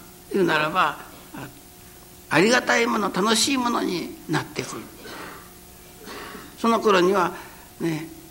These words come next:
それこそ必要なものが必要に応じていただけるようにも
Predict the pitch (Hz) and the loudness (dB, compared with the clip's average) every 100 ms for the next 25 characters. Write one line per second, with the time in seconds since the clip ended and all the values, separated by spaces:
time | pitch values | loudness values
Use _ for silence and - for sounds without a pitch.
0 | - - 254 240 196 233 - - - - | -2 4 4 4 2 2 2 -6 -10 2
1 | 214 202 190 180 170 165 160 - - 240 | 6 8 8 6 4 4 2 -2 -2 4
2 | 240 226 220 226 220 185 196 214 - - | 6 4 2 2 2 0 2 0 0 -8
3 | - - - - 359 330 - 160 151 160 | -18 -20 -20 -12 -6 -4 2 2 2 -2
4 | 143 151 143 131 160 185 | 0 0 0 -2 -2 -2